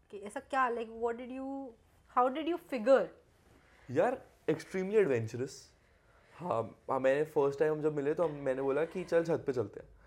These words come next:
Speaker 2: नहीं, मैंने उसे बोला कि रात के दो बज रहे थे, first time जब हम मिले थे।
Speaker 1: हाँ।
Speaker 2: मैं रात को ही फ्री होता हूँ, मैं सबसे रात को मिलता हूँ।
Speaker 1: हाँ।
Speaker 2: Like, all the colleagues, all the friends, or everyone।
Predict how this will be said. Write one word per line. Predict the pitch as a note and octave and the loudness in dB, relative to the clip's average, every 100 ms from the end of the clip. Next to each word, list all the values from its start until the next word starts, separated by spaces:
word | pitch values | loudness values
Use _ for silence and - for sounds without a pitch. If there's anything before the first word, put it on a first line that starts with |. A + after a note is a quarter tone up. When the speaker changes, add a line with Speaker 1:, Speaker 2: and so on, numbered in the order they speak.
| - | -4
Speaker 2:
नहीं, | F3 F3 | 0 2
मैंने | D#3+ | 0
उसे | F3 | 0
बोला | D#3+ G#3 | -2 -4
कि | A3 | 2
रात | D#3+ D3+ | 4 4
के | F#3 | 2
दो | D3+ | 2
बज | C3+ G2+ | 2 0
रहे | F#2+ | -6
थे, | - - _ - | -10 -14 _ 2
first | D3+ D3+ | 4 4
time | C#3+ | 2
जब | B2+ | 0
हम | G#2+ | -2
मिले | G2 G2 | -4 -8
थे। | - | -10
Speaker 1:
हाँ। | A3+ F3+ | -12 -4
Speaker 2:
मैं | A#2+ | 2
रात | A#2+ A#2 | 4 4
को | - | 0
ही | C3 | -2
फ्री | B2+ A#2 | -2 -4
होता | G2 A2 | -4 -4
हूँ, | |
मैं | A#2 | -6
सबसे | A#2 - C3+ | -8 -6 0
रात | B2 A2 - | 0 0 -6
को | |
मिलता | G#2 F#2+ F#2 | -10 -10 -14
हूँ। | - A#3 | -14 -14
Speaker 1:
हाँ। | G#3+ F#3+ | -12 -6
Speaker 2:
Like, | G#2 A2+ | -4 0
all | G#2+ A2 | 0 2
the | A#2 A#2 | -2 -2
colleagues, | B2 A2+ A2 A2 | -4 -4 -4 -2
all | G#2+ G#2 G#2+ | -2 -2 -4
the | - | -4
friends, | A2+ G#2 G#2+ G2+ | -4 -4 -6 -6
or | F#2+ G#2 B2 | -4 -2 0
everyone। | C3 C#3 C#3 G2+ F#2 | 0 0 -2 -4 -8